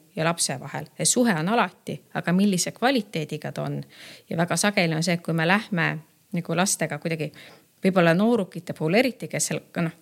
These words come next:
lähevad ka natuke trotsi täis ja see on seotud sellise ealise eripäraga, et ma hakkan ka oma vanematest eralduma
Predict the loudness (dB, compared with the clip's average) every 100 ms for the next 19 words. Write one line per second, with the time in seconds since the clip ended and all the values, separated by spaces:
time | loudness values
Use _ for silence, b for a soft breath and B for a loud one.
0 | _ 0 2 0 0 -2 -2 -4 0 0
1 | 0 -2 0 0 -2 -6 -6 -2 0 0
2 | -2 -6 -10 -14 _ _ _ _ -20 -14
3 | -6 0 2 4 4 2 0 -6 -6 -6
4 | -2 0 0 -2 -4 -6 -8 -14 -8 -6
5 | -4 -4 -4 -6 -4 -4 0 2 2 -2
6 | -6 -8 -4 -4 -2 -4 -4 -4